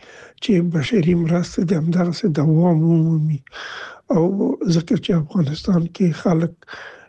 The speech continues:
یو خو فقر دی، وزګارتیا دی، آه، خلک مصروفیتونه نه لري، نو او دغه مرسته هم ډیر سخت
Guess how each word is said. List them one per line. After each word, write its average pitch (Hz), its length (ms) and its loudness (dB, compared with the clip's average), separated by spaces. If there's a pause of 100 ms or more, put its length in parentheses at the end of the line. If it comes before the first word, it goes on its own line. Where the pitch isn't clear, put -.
(120)
یو 165 240 4
خو 165 260 0
فقر 175 540 -2
دی، 180 240 2
وزګارتیا 160 760 0 (140)
دی، 180 140 0 (1080)
آه، 180 200 4
خلک 156 360 0 (680)
مصروفیتونه 170 840 2
نه 156 140 2
لري، 180 420 2 (560)
نو 175 160 4 (400)
او 180 140 2
دغه 170 360 0
مرسته 185 480 0
هم 180 200 0 (600)
ډیر 180 160 2
سخت - 400 -2